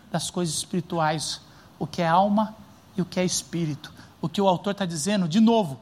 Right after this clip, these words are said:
e logo depois desse texto, o autor vai de novo em Jesus falando como o sacerdo-, o sumo sacerdote, porque ele tá fazendo de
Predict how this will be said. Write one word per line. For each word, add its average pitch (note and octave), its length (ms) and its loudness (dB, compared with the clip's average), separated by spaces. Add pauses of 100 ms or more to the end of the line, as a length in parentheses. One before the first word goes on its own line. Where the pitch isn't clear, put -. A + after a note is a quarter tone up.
(300)
e G3 140 -2
logo C#4 360 4
depois D4+ 380 0
desse D4 220 -4
texto, G3 560 -4 (280)
o G3 60 -2
autor G3+ 300 0
vai G#3+ 160 0
de G#3 120 0
novo B3+ 380 2
em B3+ 60 4
Jesus A3 340 -4
falando A3 320 -2
como G3+ 280 -2
o F3+ 40 -6
sacerdo-, E3+ 640 -6
o G3 40 -4
sumo G3 240 -2
sacerdote, F3+ 640 0 (340)
porque A#3 220 0
ele A3+ 100 2
tá F#3 140 4
fazendo F3 320 2
de E3+ 240 0